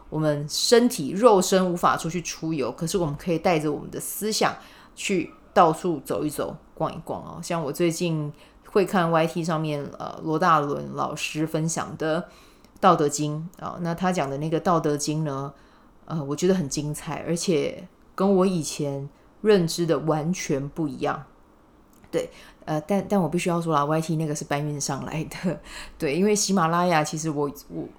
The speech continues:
是可以付费买，可是台湾没有办法付费。所以如果你们有任何的管道是台湾的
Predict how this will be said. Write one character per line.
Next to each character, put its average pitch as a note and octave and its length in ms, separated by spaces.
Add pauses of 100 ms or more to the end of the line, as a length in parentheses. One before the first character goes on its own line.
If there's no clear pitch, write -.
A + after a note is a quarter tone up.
(220)
是 - 180
可 A3 120
以 E3 60
付 G3+ 200
费 E3 220
买， C#3 260
可 E3+ 140
是 F#3 300 (1000)
台 F3 160
湾 E3+ 160
没 E3 100
有 C#3+ 60
办 D3 180
法 C#3+ 140
付 - 240
费。 C3+ 320 (540)
所 C4+ 380
以 F3 340 (260)
如 G3 220
果 A3+ 160
你 E3+ 100
们 D3 340
有 E2+ 360
任 A3 160
何 G3 60
的 D#3+ 80
管 C#3 260
道 D#3+ 240
是 D#3+ 380 (560)
台 D#3+ 200
湾 E3+ 240
的 C#3+ 320